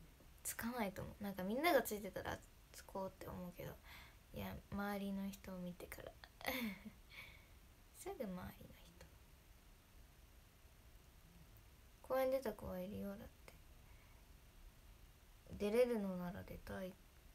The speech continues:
けど。でも多分入れてもらえないと思います、公園。てか、「公園出れないで前説やってください」って言われたら、「え？」ってなりますけどね。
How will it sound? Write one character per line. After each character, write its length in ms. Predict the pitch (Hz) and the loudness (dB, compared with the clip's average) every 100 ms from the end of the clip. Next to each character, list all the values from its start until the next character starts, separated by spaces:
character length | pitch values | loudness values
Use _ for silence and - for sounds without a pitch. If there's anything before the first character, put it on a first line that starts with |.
| - - - - - | -16 -18 -18 -16 -10
け 180 | - - | -8 -8
ど。 100 | - - - - - - - - - - - - | -8 -10 -10 -16 -16 -16 -16 -16 -18 -16 -14 -6
で 80 | |
も 80 | 196 180 | -4 -4
多 120 | - | -4
分 200 | - 190 | -2 -2
入 100 | - | 0
れ 120 | 220 | 0
て 120 | 220 | 0
も 160 | 240 240 | 0 2
ら 140 | 233 | 2
え 40 | 233 | 4
な 140 | 226 | 2
い 60 | 226 | 0
と 100 | - | 0
思 200 | 233 220 | -2 0
い 20 | |
ま 220 | 220 214 220 | 0 -2 -4
す、 100 | - | -8
公 160 | - | -8
園。 60 | 220 220 - - - - - - - - - - - - - - - | -8 -10 -14 -18 -16 -16 -14 -16 -16 -18 -16 -16 -16 -16 -18 -16 -4
て 60 | - | 0
か、 80 | - | 10
「公 140 | 302 339 | 12 12
園 120 | 359 | 12
出 80 | 349 | 12
れ 120 | 370 | 12
な 100 | 294 | 12
い 60 | |
で 80 | 214 | 12
前 180 | 202 214 | 10 10
説 560 | 220 220 220 214 208 202 - - | 8 6 8 8 6 2 -6 -2
や 120 | 208 | 0
っ 20 | |
て 100 | 196 | 0
く 100 | - | 0
だ 80 | 214 | 2
さ 120 | 208 214 | 4 4
い」 20 | |
っ 20 | |
て 60 | 190 | 4
言 80 | 180 | 0
わ 20 | |
れ 80 | 180 | 0
た 80 | |
ら、 100 | 185 196 - - - - | -4 -4 -8 -16 -10 -2
「え？」 60 | 233 | -2
っ 40 | - - - - - - - - - - | -4 -16 -18 -18 -18 -18 -18 -18 -16 -6
て 100 | 196 | 0
な 80 | 190 | 2
り 80 | 180 | 2
ま 120 | 180 | -2
す 80 | - | -4
け 100 | - | -4
ど 60 | |
ね。 140 | 202 | -4